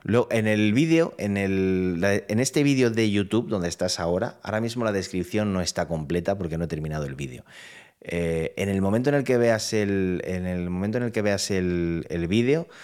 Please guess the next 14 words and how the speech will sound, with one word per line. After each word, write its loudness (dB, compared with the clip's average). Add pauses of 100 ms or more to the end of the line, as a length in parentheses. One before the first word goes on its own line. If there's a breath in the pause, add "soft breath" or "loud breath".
(440 loud breath)
eh, 0
esté 0
terminado, 0
aparecerá 0
el 2
enlace 0
de 0
invitación. -4 (140)
Y 2
si 2
no, 2
también 0
puedes, 2 (240 soft breath)
mira, -2